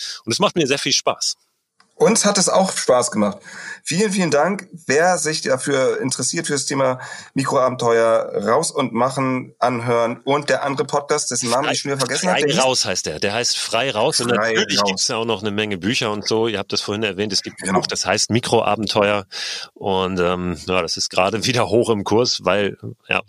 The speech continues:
Speaker 1: weil's gerade sehr, sehr relevant ist, das Thema. Und dann gibt's auch noch ein Buch, das heißt Raus und Machen. Irgendwann dieses Jahr erscheint noch ein, noch ein weiteres, auch Mikroabenteuerbuch.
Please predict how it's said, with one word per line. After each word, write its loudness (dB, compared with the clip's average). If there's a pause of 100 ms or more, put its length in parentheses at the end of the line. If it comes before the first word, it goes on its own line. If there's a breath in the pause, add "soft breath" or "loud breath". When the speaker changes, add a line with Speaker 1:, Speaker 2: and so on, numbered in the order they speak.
Speaker 1:
weil's 0
gerade -2
sehr, 0
sehr -2
relevant 0
ist, 0
das -2
Thema. -2
Und -4 (260 loud breath)
dann 0
gibt's -2
auch 2
noch 2
ein -4
Buch, 0
das -2
heißt -2
Raus 2
und -6
Machen. 2
Irgendwann 4
dieses 2
Jahr 2
erscheint 0
noch -2
ein, -2 (260 loud breath)
noch 0
ein -4
weiteres, 2
auch 0
Mikroabenteuerbuch. 0